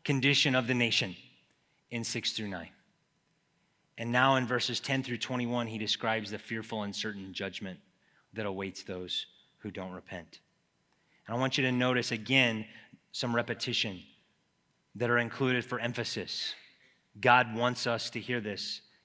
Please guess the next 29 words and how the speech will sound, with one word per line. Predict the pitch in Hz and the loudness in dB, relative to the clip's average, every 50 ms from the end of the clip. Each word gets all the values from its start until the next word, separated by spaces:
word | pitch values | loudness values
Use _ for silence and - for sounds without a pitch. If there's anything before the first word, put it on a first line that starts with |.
| _ - | _ 4
God's | 127 120 123 117 104 | 6 6 6 6 4
messenger | 120 120 123 117 - 139 123 110 120 120 | 2 0 0 0 0 -2 -2 0 2 2
Isaiah | 120 120 113 107 123 120 113 110 | 2 2 2 2 2 2 2 0
wanted | 107 107 120 123 120 123 117 | 0 0 0 2 2 2 0
his | 123 120 117 - | 0 -2 -2 -2
hearers | - 127 120 117 113 107 - | -4 -4 -2 -2 -4 -4 -6
to | - 120 | -6 -6
recognize | 110 117 120 120 - 117 101 110 107 107 107 - | -2 -2 -2 -2 -2 -6 -6 -4 -4 -4 -6 -6
something | - 117 107 110 110 107 | -6 -6 -6 -4 -6 -4
very | 101 113 113 110 110 | -2 0 0 0 -2
important, | 110 107 - - 123 117 104 107 107 | -4 -6 -6 -4 -4 -4 -4 -4 -6
and | 107 110 | -4 0
that | 110 110 110 | 0 0 2
is | 110 110 107 107 104 - - - _ _ _ _ _ _ _ _ _ _ _ _ _ _ _ _ _ _ _ _ _ _ _ _ - | 0 0 -2 -2 -4 -6 -10 -10 _ _ _ _ _ _ _ _ _ _ _ _ _ _ _ _ _ _ _ _ _ _ _ _ -6
that | 127 117 | -6 -2
the | - 117 110 | -2 -2 -2
Lord | 107 113 117 120 120 | 0 0 0 2 2
alone | 123 113 107 110 107 107 104 | 2 0 0 -2 -2 -2 -4
will | 104 101 95 | -4 -6 -4
be | 107 104 | -4 -6
exalted | 98 92 95 107 101 95 87 - 101 90 | -6 -6 -4 -4 -4 -4 -4 -6 -8 -8
in | 92 92 | -8 -8
that | 92 90 90 82 | -8 -10 -10 -10
day. | 85 85 82 82 - - _ _ _ _ _ _ _ _ _ _ _ _ _ _ _ - | -10 -10 -12 -12 -16 -20 _ _ _ _ _ _ _ _ _ _ _ _ _ _ _ -2
That | 113 113 110 | -2 0 2
a | 107 104 | 2 0
day | 95 92 110 110 123 131 | 0 0 4 4 6 6
is | 139 135 135 | 6 4 2
coming | - - - 117 101 98 95 92 95 92 | -2 -2 -4 -4 -4 -4 -6 -8 -10 -12